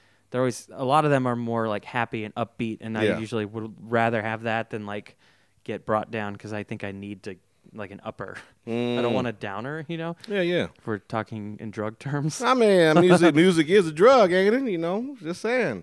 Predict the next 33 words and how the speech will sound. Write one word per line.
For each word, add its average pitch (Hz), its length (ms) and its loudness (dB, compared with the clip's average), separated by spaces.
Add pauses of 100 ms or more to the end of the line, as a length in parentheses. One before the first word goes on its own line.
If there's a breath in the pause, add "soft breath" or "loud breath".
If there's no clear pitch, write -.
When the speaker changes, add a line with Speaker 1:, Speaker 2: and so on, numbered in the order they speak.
(120)
Speaker 1:
Yeah. 123 200 0 (220)
I 127 80 -2
like 170 160 6
Speaker 2:
So, 135 60 -10
Speaker 1:
jazz 120 280 0
a 147 60 -2
lot, 110 260 -2
too. 127 360 -4 (100)
Speaker 2:
Oh, 233 140 -6
okay, 220 200 -10
cool. 180 260 -6
Speaker 1:
Um, 110 340 -6
I'm 120 120 -2
not, 127 300 0
and 170 140 0
again, 175 280 2
like, 131 160 2
it's 131 180 -6
not, 143 280 -2 (180)
I 143 60 2
don't, 151 140 4
like, 127 180 2
know 123 140 2
the 101 100 -2
history, 143 580 0
and 131 80 2
I 117 60 -4
can't 113 240 -10
name 120 240 -2
a 113 60 -4
bunch 117 220 -8
of 101 60 -12
stuff, - 720 -4